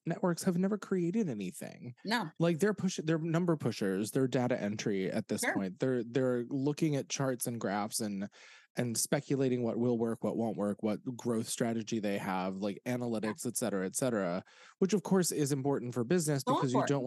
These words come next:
Speaker 1: wanna go under. But at the
Speaker 2: I
Speaker 1: same
Speaker 2: love that
Speaker 1: time,
Speaker 2: they do
Speaker 1: like,
Speaker 2: that.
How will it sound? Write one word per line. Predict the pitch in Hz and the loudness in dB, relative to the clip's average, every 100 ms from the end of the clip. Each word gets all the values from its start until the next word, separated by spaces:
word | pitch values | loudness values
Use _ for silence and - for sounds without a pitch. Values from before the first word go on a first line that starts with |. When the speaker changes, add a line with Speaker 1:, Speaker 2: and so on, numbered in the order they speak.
| 127 | 0
Speaker 1:
wanna | 123 | 0
go | 120 113 | 0 0
under. | 156 202 101 76 | 0 0 0 -2
But | 107 156 | 0 -2
at | 156 | -2
the | 147 | -4
Speaker 2:
I | |
Speaker 1:
same | - 240 | 0 2
Speaker 2:
love | 220 185 | 2 2
that | |
Speaker 1:
time, | 180 180 | 2 2
Speaker 2:
they | |
do | 135 | 2
Speaker 1:
like, | 131 | -2
Speaker 2:
that. | 127 127 | -4 -8